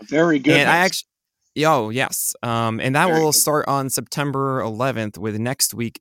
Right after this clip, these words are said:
Speaker 2: being, uh, s-, uh, just a special guest, uh,
Speaker 1: Mm.
Speaker 2: for, for a day. Um, but it's really funny. I actually said to Fast before this, "Do you have a good theme? Because I have a theme, and it better,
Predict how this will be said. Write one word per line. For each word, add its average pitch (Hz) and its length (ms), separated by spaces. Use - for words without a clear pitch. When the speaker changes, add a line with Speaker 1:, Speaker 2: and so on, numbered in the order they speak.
Speaker 2:
being, 104 480
uh, 95 500
s-, - 280
uh, - 280
just 302 140
a 269 60
special 123 320
guest, - 420
uh, 107 240
Speaker 1:
Mm. 104 100
Speaker 2:
for, 104 240
for 101 200
a 95 100
day. 104 280
Um, 131 340
but 127 540
it's - 160
really 185 160
funny. 151 260
I 135 60
actually - 200
said 156 200
to 131 80
Fast 135 340
before 127 320
this, 101 400
"Do 160 100
you 226 60
have 302 160
a 269 80
good 156 180
theme? 151 540
Because 165 240
I 277 80
have 302 100
a 196 60
theme, 113 580
and 135 440
it 151 160
better, 208 500